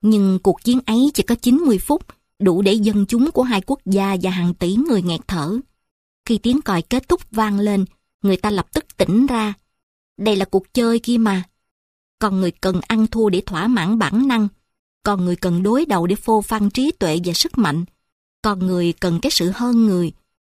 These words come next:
Và con người đã tìm thấy ở môn thể thao vua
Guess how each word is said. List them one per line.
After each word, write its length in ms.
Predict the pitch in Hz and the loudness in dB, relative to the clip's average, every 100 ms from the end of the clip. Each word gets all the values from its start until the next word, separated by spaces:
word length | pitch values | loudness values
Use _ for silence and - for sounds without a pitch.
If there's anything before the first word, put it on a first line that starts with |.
| _ | _
Và 160 | 185 196 | -2 -2
con 280 | - 240 220 | 0 2 2
người 200 | 190 180 | 2 0
đã 120 | 208 | -2
tìm 260 | - 190 180 | -2 -2 -2
thấy 140 | 240 | -4
ở 140 | - | -2
môn 240 | 254 226 208 | 2 2 2
thể 220 | 202 196 | -2 -4
thao 200 | 247 226 | -4 -6
vua 320 | 208 220 220 | -4 0 0